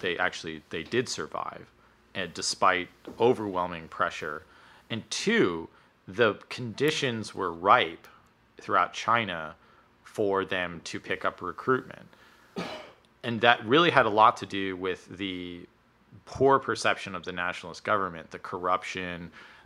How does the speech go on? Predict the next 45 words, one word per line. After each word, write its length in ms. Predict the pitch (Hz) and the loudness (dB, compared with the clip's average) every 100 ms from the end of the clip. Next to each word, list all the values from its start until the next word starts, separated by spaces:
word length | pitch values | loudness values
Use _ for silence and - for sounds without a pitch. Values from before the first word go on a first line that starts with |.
| - | -8
the 340 | 98 87 85 - _ _ | -6 -6 -10 -18 _ _
anger 680 | 98 98 98 95 92 90 90 | -4 -4 -2 0 2 2 0
at 140 | 90 | -4
the 80 | 87 | -8
populace, 640 | - 90 87 85 85 85 - | -6 -6 -4 -6 -4 -6 -6
and, 300 | 98 92 92 - | -6 -6 -8 -10
and 120 | 95 | -10
kind 240 | - 110 | 0 0
of 60 | 101 | 0
the 80 | 92 | -6
status 340 | - 95 90 | -2 -2 -2
quo. 220 | - 175 | 2 4
And 100 | 110 | 4
I 60 | 98 | 2
think 240 | 101 147 | -2 -2
that's 240 | - 127 - | 6 6 6
where 80 | 117 | -2
the 80 | |
corollary 500 | 95 - 95 95 85 | 0 0 0 0 -4
works, 500 | 85 104 95 - - | -4 -2 -2 -2 -10
right? 200 | - 80 - | -6 -6 -6
I 100 | 90 | -8
think 200 | 127 - | -8 -4
that 120 | 107 | -4
it's, 220 | 92 - - - - | -4 -10 -14 -20 -10
I 80 | 139 | -6
think 160 | 190 | -4
the 60 | 170 | -6
places 420 | - 175 175 143 | -4 -4 -2 -4
that 140 | 101 98 | -4 0
isis 420 | 113 123 104 95 | 0 0 -4 -6
rolled 240 | 107 98 92 | -4 -2 -2
into 320 | 107 107 90 | -6 -8 -10
in 100 | 85 | -10
Syria 280 | - - 85 | -10 -8 -8
and 80 | 80 | -8
Iraq, 380 | 104 131 87 | 0 2 2
it 80 | - | -2
wasn't 340 | 98 131 - - | -2 -2 -4 -8
so 120 | 104 | -6
much 220 | 101 98 | -6 -6
that 120 | 85 | -8
they 120 | 92 | -8
were 140 | 87 87 | -6 -6
overjoyed 800 | 90 95 90 78 92 107 87 82 | -6 -6 -8 -8 -4 -2 -2 -4